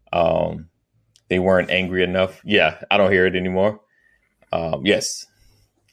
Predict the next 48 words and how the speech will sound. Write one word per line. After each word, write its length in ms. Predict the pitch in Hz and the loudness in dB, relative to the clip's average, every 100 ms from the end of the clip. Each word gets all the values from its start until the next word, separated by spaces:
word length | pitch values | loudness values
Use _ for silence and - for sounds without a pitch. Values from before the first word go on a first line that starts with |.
| _ _ _ - | _ _ _ 2
Um, 640 | 98 92 87 85 85 92 _ _ _ _ _ | 6 6 6 2 -4 -12 _ _ _ _ _
so 380 | - 104 90 80 - | -4 -2 -2 -6 -14
<laughs> 140 | - - | -10 -6
I, 180 | 110 123 - _ - - | -6 -6 -18 _ -20 -2
I 80 | 101 | 2
don't 100 | 101 | 4
know. 100 | 101 | 4
I 80 | 95 | 4
mean, 160 | - | 4
I 80 | 98 | 2
guess, 340 | 104 120 104 - - _ | 4 2 0 -8 -20 _
I 60 | - | 0
guess 220 | 127 131 | 2 2
once 200 | 131 113 | 0 -2
you 80 | 107 | -4
hear 240 | 110 107 | 0 2
it, 80 | 110 | 2
you, 140 | 98 87 - | -2 -10 -10
you 120 | 98 | -4
go 180 | 101 95 | 0 0
crazy, 680 | - 107 101 95 98 92 - _ | 0 0 0 -2 -6 -8 -16 _
and 140 | 82 87 | -10 -4
maybe 480 | 92 92 92 85 - _ _ - | -4 -4 -6 -8 -14 _ _ -8
over 220 | 92 95 | -8 -6
time 340 | 87 101 95 87 | 0 2 2 0
you 80 | |
calm 340 | 82 101 92 87 | -2 2 4 2
down. 240 | 90 92 | 0 0
You 60 | 101 | 0
know, 280 | 90 80 80 _ _ | -4 -6 -12 _ _
the, 140 | 90 82 | -8 -8
the 120 | 87 | -10
situation 420 | - 98 95 87 | -10 -6 -6 -4
never 200 | 92 90 | -2 0
happened. 340 | 92 92 85 90 | 2 2 2 0
I 40 | |
don't 160 | 92 90 | 2 2
know. 120 | 92 | 0
Like, 220 | 87 82 | 0 0
I 80 | 87 | 0
probably 320 | - 98 92 | 2 2 2
would 140 | 87 90 | -2 -6
have 100 | 85 | -6
been 140 | 87 | -10
cool 340 | - 104 92 | -6 -4 -4
until 220 | 87 - 92 | -6 -6 -4
they 140 | 90 | -4
said, 400 | - 92 87 87 | 0 0 0 -4